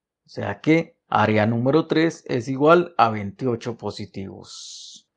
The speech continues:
Para hallar el área dos, simplemente restamos al área uno el área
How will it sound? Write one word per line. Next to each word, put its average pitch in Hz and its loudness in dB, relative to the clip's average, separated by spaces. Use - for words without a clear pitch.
Para 151 10
hallar 151 4
el 196 4
área 175 6
dos, 170 0
simplemente 165 0
restamos 117 4
al - -6
área 143 2
uno 160 2
el 131 0
área 113 2